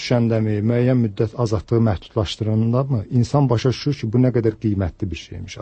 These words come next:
azadlıq. Və təsadüfi deyil ki, bu gün müasir dünyada, o cümlə-, o cümlədən də Azərbaycanda azadlığın məhdudlaşdırılmasından ağır cəza yoxdur. Məsələn, ölüm hökmü yoxdur. Yəni, bizdə cəzanın ən yüksək həddi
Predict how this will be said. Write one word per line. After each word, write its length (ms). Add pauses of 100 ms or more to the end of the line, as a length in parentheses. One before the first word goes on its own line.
azadlıq. 440
Və 160
təsadüfi 480
deyil 160
ki, 240
bu 140
gün 80
müasir 480
dünyada, 260
o 200
cümlə-, 260
o 160
cümlədən 420
də 120
Azərbaycanda 800 (920)
azadlığın 640
məhdudlaşdırılmasından 1400
ağır 300 (120)
cəza 240
yoxdur. 400
Məsələn, 320
ölüm 220
hökmü 240
yoxdur. 320 (440)
Yəni, 160
bizdə 420 (640)
cəzanın 520
ən 200
yüksək 320
həddi 320